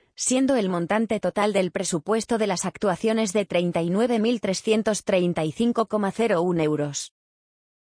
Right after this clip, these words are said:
El alcalde, Antonio Puerto, ha destacado que ante el impacto del cambio climático, es una apuesta segura para conseguir los objetivos de ahorro,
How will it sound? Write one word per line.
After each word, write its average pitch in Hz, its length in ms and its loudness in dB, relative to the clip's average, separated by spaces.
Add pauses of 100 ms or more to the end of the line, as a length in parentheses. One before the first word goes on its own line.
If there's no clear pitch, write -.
(400)
El 233 160 2
alcalde, 208 680 0 (140)
Antonio 220 520 2
Puerto, 185 540 0 (200)
ha 254 60 2
destacado 208 560 0
que 214 140 0
ante 180 260 2
el 170 80 0
impacto 208 500 -2
del 180 220 -2
cambio 208 320 0
climático, 175 800 -4 (540)
es 254 160 0
una 240 240 4
apuesta 202 400 -2
segura 190 400 -2
para 180 220 -2
conseguir 202 520 0
los 202 220 0
objetivos 196 580 -2
de 208 140 2
ahorro, 185 500 0